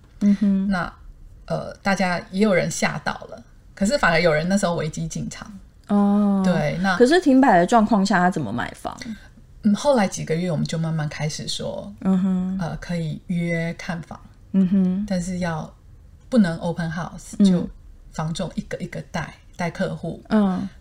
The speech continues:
Speaker 2: 戴着口罩，戴着手套。
Speaker 1: 就是只能 one by one，不能
Speaker 2: 对。
Speaker 1: 一大群人聚集看房。
Speaker 2: 对，对，对，对，对。
Speaker 1: 嗯哼。
Speaker 2: 那时候开，慢慢，后来是慢慢这样开始。
Speaker 1: 那在缓和的，就是或者是都静止的那段期间，房价有下来吗？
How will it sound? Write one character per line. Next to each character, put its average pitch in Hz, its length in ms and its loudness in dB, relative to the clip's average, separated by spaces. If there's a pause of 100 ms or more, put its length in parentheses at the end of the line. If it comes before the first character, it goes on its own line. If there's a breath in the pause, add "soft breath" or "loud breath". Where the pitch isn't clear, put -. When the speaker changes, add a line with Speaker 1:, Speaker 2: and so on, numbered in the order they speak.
(140)
Speaker 2:
戴 180 160 -2
着 - 120 -4
口 - 220 -10
罩， 165 220 -2
戴 165 160 -4
着 - 100 -6
手 - 260 -6
套。 - 260 -12
Speaker 1:
就 294 100 4
是 339 180 4
只 233 120 2
能 180 180 4
one 190 220 6
by 180 220 6
one， 170 220 4
不 214 140 2
能 151 220 2
Speaker 2:
对。 165 200 4 (100)
Speaker 1:
一 185 80 -4
大 196 200 6
群 156 240 0
人 151 220 -4
聚 180 180 -2
集 - 220 -10
看 - 300 -4
房。 - 120 -6 (140)
Speaker 2:
对， - 100 -6
对， 202 120 2
对， - 20 0
对， - 0 -
对。 196 100 0
Speaker 1:
嗯 185 120 -2
哼。 185 160 -4
Speaker 2:
那 185 80 0
时 165 100 -4
候 156 100 -4
开， 170 300 -8 (100)
慢 180 140 -4
慢， 170 80 -6
后 226 160 -4
来 170 100 -2
是 175 120 -6
慢 175 160 0
慢 160 160 -2
这 156 100 -2
样 151 100 -2
开 147 260 -6
始。 - 200 -8 (100)
Speaker 1:
那 349 240 4 (140)
在 294 220 4
缓 165 260 4
和 156 220 2
的， 156 200 2
就 208 140 0
是 202 160 2
或 208 160 6
者 170 60 6
是 190 180 2
都 190 200 4
静 180 280 0
止 - 140 -8
的 85 80 -6
那 170 160 0
段 175 240 2
期 - 200 -6
间， 120 280 -4
房 147 200 -2
价 180 200 0
有 - 80 -8
下 139 220 -4
来 50 200 -10
吗？ - 160 -14